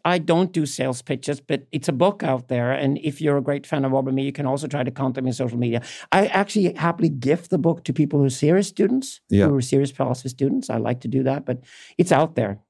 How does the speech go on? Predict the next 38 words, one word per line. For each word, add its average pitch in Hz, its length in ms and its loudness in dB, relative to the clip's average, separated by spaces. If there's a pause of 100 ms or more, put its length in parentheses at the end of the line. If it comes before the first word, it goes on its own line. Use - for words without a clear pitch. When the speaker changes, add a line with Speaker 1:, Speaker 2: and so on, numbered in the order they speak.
(120)
Speaker 1:
You 156 120 4
can 170 140 4
find 170 220 2
it 160 120 2
on 156 100 2
Amazon 143 400 2
in 143 60 4
America. 127 400 2
Process 156 340 0
and 104 140 4
Speaker 2:
Yeah. 107 80 8
Speaker 1:
Event 139 180 0
by 127 240 0
Bard 123 320 0
and 131 80 0
Söderqvist. 120 540 -2
And 120 120 4 (400)
it's 214 320 2
our 175 360 4 (180)
major 170 800 2
metaphysical 151 640 0
statement. - 640 -8
We've - 160 4
Speaker 2:
Yeah. - 60 2
Speaker 1:
done 143 240 4
metaphysics 139 640 -2
properly 127 640 -2
from 120 260 -2
the 117 60 -4
very 131 260 0
bottom 123 320 0
up, 123 300 -4
and 107 220 -8
we 117 300 -2
love 117 360 2
being 110 220 -6
philosophers. - 640 -14
Speaker 2:
Yeah. 90 200 -2